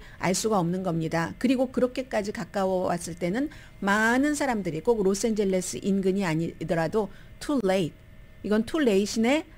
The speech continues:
다 잃어버리고 나서 외양간 고쳐 하는 말이 올 수도 있죠. 어제 바이든 대통령과 이제, 음, 뭐 퍼스트 레이디가 언제까지 이런 일이 있어야지 되는가라고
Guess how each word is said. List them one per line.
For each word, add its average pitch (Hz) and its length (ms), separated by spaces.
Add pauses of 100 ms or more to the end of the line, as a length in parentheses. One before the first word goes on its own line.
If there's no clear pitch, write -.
다 202 160
잃어버리고 208 520
나서 190 460 (240)
외양간 196 600
고쳐 254 440 (180)
하는 277 200
말이 190 280
올 175 140
수도 175 220
있죠. 165 300 (400)
어제 247 240
바이든 262 340
대통령과 220 840
이제, 190 440
음, 190 280
뭐 190 180
퍼스트 254 400
레이디가 185 540
언제까지 226 500
이런 202 240
일이 185 160
있어야지 175 400
되는가라고 170 800